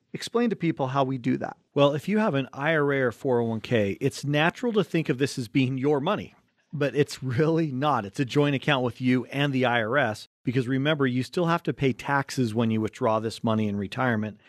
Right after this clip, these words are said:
Speaker 2: and you could be paying a lot more in taxes than you're planning on right now. And so that's why we've put together something f-, just for the loyal listeners on the show today. We'd like to invite you how you could learn to dramatically reduce the taxes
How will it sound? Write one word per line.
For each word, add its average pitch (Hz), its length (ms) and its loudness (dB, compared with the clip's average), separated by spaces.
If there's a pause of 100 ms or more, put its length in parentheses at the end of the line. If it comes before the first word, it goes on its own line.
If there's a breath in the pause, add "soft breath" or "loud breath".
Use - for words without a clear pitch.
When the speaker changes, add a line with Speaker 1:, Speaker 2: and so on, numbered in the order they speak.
(140 soft breath)
Speaker 2:
and 143 220 0
you 180 140 4
could 190 180 4
be 165 140 -2
paying 143 360 0
a 139 180 0
lot 139 400 0
more 139 200 0
in 120 80 0
taxes 117 520 -2
than 123 140 4
you're 113 120 0
planning 120 420 0
on 113 160 -2
right 107 220 -6
now. 117 320 -4 (200 soft breath)
And 123 80 -12
so 143 120 0
that's 196 200 -2
why 196 120 2
we've 139 180 0
put 156 160 -2
together 123 480 2
something 143 320 0
f-, - 80 -8
just 170 220 2
for 196 80 -6
the 135 160 0
loyal 131 420 0
listeners 135 400 -4
on 139 160 2
the 113 60 -2
show 151 240 2
today. 113 380 0 (120)
We'd 143 80 2
like 147 200 2
to 143 80 -2
invite 131 300 -2
you 131 60 -2
how 123 80 0
you 123 100 4
could 120 140 -2
learn 127 300 0
to 117 240 0
dramatically 127 720 -2
reduce 123 420 0
the 120 80 -6
taxes 131 600 -2